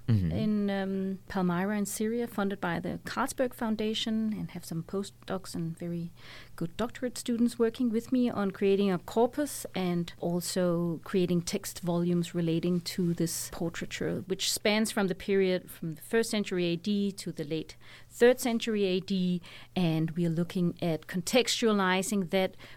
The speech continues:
Speaker 2: within the Roman Empire. It's really the largest corpus of portrait sculpture outside of Rome itself.
Speaker 1: I see.
Speaker 2: And portrait sculpture is something, of course, that tells us about local identity and how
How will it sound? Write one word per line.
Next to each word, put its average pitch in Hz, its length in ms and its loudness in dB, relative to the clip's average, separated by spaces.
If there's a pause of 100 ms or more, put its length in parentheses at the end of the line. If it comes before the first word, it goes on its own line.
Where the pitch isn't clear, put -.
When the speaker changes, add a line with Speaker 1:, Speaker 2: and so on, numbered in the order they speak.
Speaker 2:
within 208 560 4
the 202 100 4
Roman 208 640 2
Empire. 214 480 0
It's 196 180 -6
really 196 200 2
the 185 100 -2
largest 196 520 -2
corpus 226 480 -6
of - 200 -10
portrait 208 520 -8
sculpture - 520 -6
outside 226 380 -4
of 240 120 -8
Rome 247 220 0
itself. 285 500 -6
Speaker 1:
I 185 160 4
see. 220 380 -6
Speaker 2:
And 214 340 2
portrait 208 340 -4
sculpture 214 360 0
is 190 160 -2
something, 202 600 0
of - 140 -8
course, 220 220 -4
that - 280 -2 (180)
tells 214 300 0
us 220 280 0
about 185 380 0
local 190 520 0 (340)
identity 202 760 4
and 185 460 0
how 170 640 2